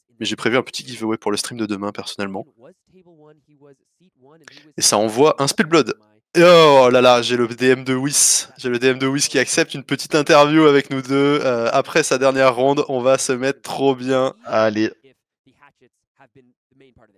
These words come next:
Speaker 1: Donc ce sera trop cool, on pourra interviewer notre joueur national, notre Arthur, en live, pour vous,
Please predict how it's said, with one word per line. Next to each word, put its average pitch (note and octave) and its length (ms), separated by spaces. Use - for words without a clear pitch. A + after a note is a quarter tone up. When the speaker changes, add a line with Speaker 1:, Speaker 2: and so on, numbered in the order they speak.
Speaker 1:
Donc A#2+ 200
ce B2 100
sera B2 260
trop C#3 220
cool, C3+ 200
on A#2+ 80
pourra A#2 200
interviewer A#2 460
notre A2+ 360
joueur A#2 240
national, B2 400
notre B2 220
Arthur, C3+ 600
en F#3 120
live, C3+ 380
pour E3 200
vous, C#3+ 420